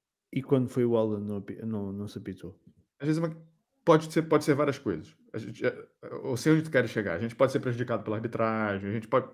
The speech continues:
Speaker 2: pode ter, ter, isso tudo pode acontecer, tá? Isso tudo, isso tudo, eu não, eu não vou levar em, em consideração isso, que acho que isso é ponto pacífico entre todo mundo, tá? Mas é uma questão de ver.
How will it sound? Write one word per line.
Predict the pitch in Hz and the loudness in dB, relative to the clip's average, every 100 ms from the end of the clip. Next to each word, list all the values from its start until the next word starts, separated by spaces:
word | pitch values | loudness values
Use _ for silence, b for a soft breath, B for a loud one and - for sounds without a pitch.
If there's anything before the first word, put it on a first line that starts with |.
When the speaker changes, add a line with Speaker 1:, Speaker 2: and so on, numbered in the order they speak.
| _ - | _ -4
Speaker 2:
pode | 151 | -2
ter, | - 160 | -2 -2
ter, | 170 160 165 - | 0 0 -4 -8
isso | 170 | -6
tudo | - 240 | 0 0
pode | 214 196 | 2 0
acontecer, | 190 170 160 - _ _ _ _ _ _ _ | -2 -6 -6 -14 _ _ _ _ _ _ _
tá? | 104 107 | -6 -4
Isso | 107 - | -6 -2
tudo, | 139 147 120 | 2 2 2
isso | - | -2
tudo, | 127 147 147 135 | -2 0 2 0
eu | 131 | -2
não, | 131 | -2
eu | 135 | -2
não | 135 | 0
vou | 139 | 2
levar | 135 131 | 4 2
em, | 127 123 | 0 -4
em | 120 | -8
consideração | 120 - 113 110 117 | -8 -4 -4 -4 -6
isso, | 131 143 b b b b _ _ | -6 -8 b b b b _ _
que | 120 | 2
acho | 117 - | 2 0
que | 123 | -6
isso | - | -6
é | |
ponto | 127 131 127 | -4 -6 -4
pacífico | 127 120 - 123 - | -4 -2 -4 -6 -4
entre | 127 120 | -6 -6
todo | 120 120 | -6 -4
mundo, | 110 90 82 b b b _ | -4 -8 -12 b b b _
tá? | 98 110 110 _ _ _ _ _ _ _ _ | -10 -8 -12 _ _ _ _ _ _ _ _
Mas | 110 117 123 127 - | -2 2 4 2 -2
é | 143 | -6
uma | 151 | -4
questão | 139 156 | -2 0
de | 151 | 2
ver. | 139 143 - | 2 0 -2